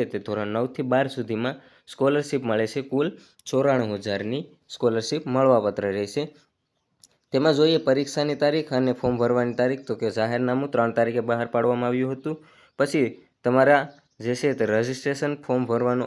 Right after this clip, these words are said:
ઓનલાઈન ફોર્મ ભરવાનો સમયગાળો છે પાંચ બે બે હજાર છવ્વીસ બપોરે બે વાગ્યાથી સોળ બે બે હજાર છવ્વીસ સુધી. પરીક્ષાની ફી નિઃશુલ્ક છે, એટલે કે તમારે કોઈ પણ પ્રકારની ફી છે તે ભરવાની હોતી નથી.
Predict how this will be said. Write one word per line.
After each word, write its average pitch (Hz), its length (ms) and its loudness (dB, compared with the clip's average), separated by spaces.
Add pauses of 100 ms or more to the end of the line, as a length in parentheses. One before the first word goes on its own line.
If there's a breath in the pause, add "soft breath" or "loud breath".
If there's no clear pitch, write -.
ઓનલાઈન 131 400 -2
ફોર્મ 113 240 -6
ભરવાનો 107 320 -2
સમયગાળો 110 560 -4
છે 131 160 -6 (760 soft breath)
પાંચ 147 260 4 (160)
બે 123 220 2
બે 123 200 2
હજાર 117 180 0
છવ્વીસ 147 480 -2 (100)
બપોરે 110 400 -2
બે 113 240 -2
વાગ્યાથી 101 600 -4 (440 soft breath)
સોળ 151 280 0 (140)
બે 123 180 0
બે 117 160 -2
હજાર 123 180 0
છવ્વીસ 110 420 -2
સુધી. 117 300 -6 (260 soft breath)
પરીક્ષાની 156 580 0
ફી 156 140 -4
નિઃશુલ્ક 139 400 -2 (100)
છે, - 260 -6
એટલે 123 220 -2
કે 139 100 -2
તમારે 131 300 0
કોઈ 127 220 0
પણ 135 180 -2
પ્રકારની 127 500 -2 (500 loud breath)
ફી 147 200 -2
છે 143 180 -2
તે 120 120 -4
ભરવાની 104 460 -4
હોતી 135 260 -6 (120)
નથી. 131 420 -2